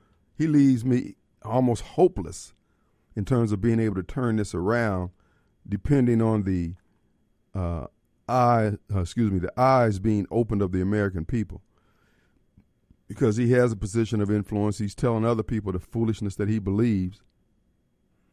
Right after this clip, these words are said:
while evil runs amok. He doesn't even see that. He doesn't. And then you heard Snowball calling here, springing the length of his chain to defend the Democrat Party,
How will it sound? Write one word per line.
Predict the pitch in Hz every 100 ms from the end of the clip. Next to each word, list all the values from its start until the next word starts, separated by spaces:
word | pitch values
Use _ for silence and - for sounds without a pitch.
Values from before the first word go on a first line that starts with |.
| -
while | 95 95 -
evil | 123 113 101
runs | 104 107 90
amok. | 87 95 117 98
He | 220
doesn't | 359 330
even | 247
see | - 302
that. | - - _ _ _ _
He | -
doesn't. | 131 151 - - _ -
And | 117
then | 143
you | 143 143
heard | 139 147
Snowball | 120 - 151 135 120 120
calling | 147 123 120 117
here, | 123 120 120 _ _ _ _ _ _ _ _ _ _ _ _ _ _ _ -
springing | - - 160 156
the | 143
length | 139 151 143
of | 135
his | 160 180
chain | - 135 120 120
to | 110
defend | 107 - 139 123
the | 113
Democrat | 127 120 139 117 -
Party, | 139 139 113 120